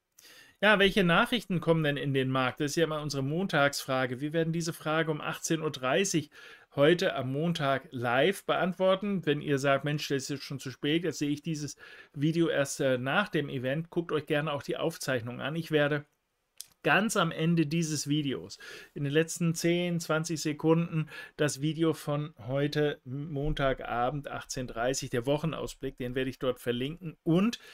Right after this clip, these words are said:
als ersten Kommentar, <clears throat> so dass ihr das wiederfinden solltet und, äh, dann entsprechend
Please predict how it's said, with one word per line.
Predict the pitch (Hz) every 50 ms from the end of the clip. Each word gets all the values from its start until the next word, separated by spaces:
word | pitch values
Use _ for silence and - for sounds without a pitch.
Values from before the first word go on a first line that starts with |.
| - - - - - _ _ -
als | 143 143 147 - _
ersten | - 156 160 175 180 - - - 180 170
Kommentar, | - 165 160 165 165 156 - 160 165 156 135 117 - _ _ _ -
<clears throat> | - - - - _ - - 196 175 127 98 - _ _ _ _ _ _ _ - - _ -
so | - - 160
dass | 151 156 147 147 165
ihr | 151
das | 143 139 123
wiederfinden | 127 143 165 156 147 - 156 143 139 143
solltet | 135 135 135 135 143 139 147 139 - _ - - - - - - - -
und, | - - 139 135 135 135 135 135 131 135 131 -
äh, | - 131 127 127 127 123 123
dann | 120 123 120 120 135 -
entsprechend | - 127 - - - - 127 120 107 135 139 123 -